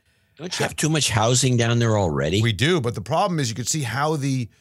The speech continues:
Speaker 2: why, why all of a sudden we're getting red tides on one side that never had it before, and you could look at the flow that was supposed to go from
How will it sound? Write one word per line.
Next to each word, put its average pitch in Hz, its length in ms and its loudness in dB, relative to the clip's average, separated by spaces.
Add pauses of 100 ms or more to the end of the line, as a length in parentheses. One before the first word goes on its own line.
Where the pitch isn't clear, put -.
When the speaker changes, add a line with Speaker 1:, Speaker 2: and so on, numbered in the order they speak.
(380)
Speaker 2:
why, 147 360 0
why 156 280 2
all 202 80 2
of 196 40 0
a 190 40 0
sudden 175 260 -2
we're 151 100 -4
getting 123 280 -2
red 139 260 -2
tides 147 460 -2
on 113 220 -2
one 143 220 -2
side 139 380 0
that 120 140 -8
never 120 220 -4
had 156 220 -2
it 123 60 -6
before, 120 540 -4 (340)
and 127 140 -2
you 123 80 -4
could 151 120 -2
look 202 200 -2
at 160 80 -2
the 151 60 -2
flow 143 760 0 (260)
that 120 80 -4
was 123 160 0
supposed 160 380 -2
to 156 60 -4
go 139 220 0
from 120 380 -2